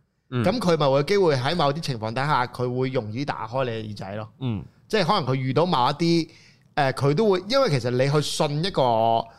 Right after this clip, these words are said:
Speaker 2: 信仰或者叫，例如呢啲邪教，你中間其實佢，佢係，佢係人嚟㗎嘛，佢總會有啲位其實佢係會有 struggle，或者佢係會有懷疑，佢有疑問嘅。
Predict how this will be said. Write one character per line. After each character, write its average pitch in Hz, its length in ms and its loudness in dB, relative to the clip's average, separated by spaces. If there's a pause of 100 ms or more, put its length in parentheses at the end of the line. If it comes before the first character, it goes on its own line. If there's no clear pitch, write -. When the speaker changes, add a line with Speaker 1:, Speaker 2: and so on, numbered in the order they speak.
(100)
Speaker 2:
信 139 340 -2
仰 117 480 -2
或 151 140 2
者 175 60 2
叫， 160 180 2
例 131 240 0
如 139 60 -2
呢 190 160 0
啲 156 40 -8
邪 120 200 -4
教， - 160 -10
你 180 80 -2
中 254 180 -2
間 254 160 -4
其 175 80 0
實 120 140 -6
佢， 123 280 -2 (300)
佢 - 100 2
係， 147 220 -2
佢 - 20 -6
係 175 200 0
人 101 240 -6
嚟 101 200 -10
㗎 113 40 -8
嘛， 120 180 -6 (300)
佢 233 140 2
總 196 300 -2
會 240 120 4
有 160 120 4
啲 214 140 2
位 170 160 2
其 143 100 0
實 113 120 -6
佢 131 200 -2
係 127 140 0
會 123 200 0
有 135 120 4
struggle， - 480 -4
或 123 140 -8
者 175 60 -2
佢 147 200 -2
係 131 140 0
會 127 80 -2
有 127 160 2
懷 107 280 -2
疑， 110 220 -10
佢 120 60 -6
有 131 100 -2
疑 117 240 -10
問 104 180 -10 (120)
嘅。 101 100 -14